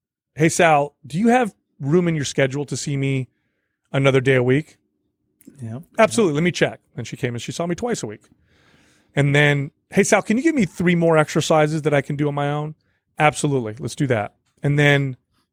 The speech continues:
Speaker 1: "You know, I know I don't, I, I told you I did, I, like, I was really hard about not wanting to touch my diet, but,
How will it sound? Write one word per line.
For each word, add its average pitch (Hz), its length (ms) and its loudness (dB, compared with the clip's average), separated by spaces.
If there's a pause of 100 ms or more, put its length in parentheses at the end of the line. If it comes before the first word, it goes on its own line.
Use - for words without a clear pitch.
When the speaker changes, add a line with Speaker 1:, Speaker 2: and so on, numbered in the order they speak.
(380)
Speaker 1:
"You 190 120 2
know, 220 540 4 (760)
I 190 100 2
know 196 200 4
I 180 100 4
don't, 156 340 0
I, 151 180 -2
I 156 60 0
told 151 280 0
you 147 100 0
I 135 60 2
did, 135 260 -6
I, 135 100 -2 (260)
like, 120 220 -4 (120)
I 135 40 -6
was 120 140 -2
really 139 200 2
hard 123 380 2
about 117 300 0
not 123 360 0
wanting 120 300 0
to - 80 -6
touch - 300 -2
my 110 120 0
diet, 117 480 2
but, 120 320 2